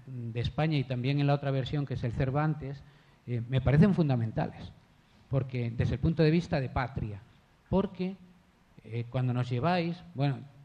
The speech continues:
yo he ido a muchos porque los dibujantes de cómics tienen fama de no hablar demasiado. Yo como hablo mucho, dicen, bueno, pa un par de ellos o tres que hay que hablan mucho,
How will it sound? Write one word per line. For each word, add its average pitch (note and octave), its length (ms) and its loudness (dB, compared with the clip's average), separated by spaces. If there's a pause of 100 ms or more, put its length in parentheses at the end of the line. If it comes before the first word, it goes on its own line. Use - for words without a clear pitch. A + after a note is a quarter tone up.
yo C#3 140 -2
he E3 60 2
ido E3+ 120 2
a D#3+ 40 2
muchos F3+ 340 -4
porque C#3 340 -4
los B2+ 180 -2
dibujantes D3 480 -4
de D#3+ 100 -4
cómics E3+ 320 -4
tienen D#3+ 200 -4
fama E3 280 0
de D#3 80 0
no D3 80 0
hablar D3 240 0
demasiado. A#2 640 -6
Yo B2+ 80 -4
como C3+ 180 -4
hablo D3 180 2
mucho, F3 380 -2
dicen, C#3 260 -4
bueno, D#3 280 -2
pa B2 100 -4
un C3+ 120 -2
par D3+ 240 2
de D#3 140 4
ellos D#3+ 260 2
o D#3 60 2
tres E3 280 -2
que C#3+ 160 -2
hay D#3 100 2
que D3+ 80 -6
hablan C#3 220 2
mucho, D#3+ 280 -2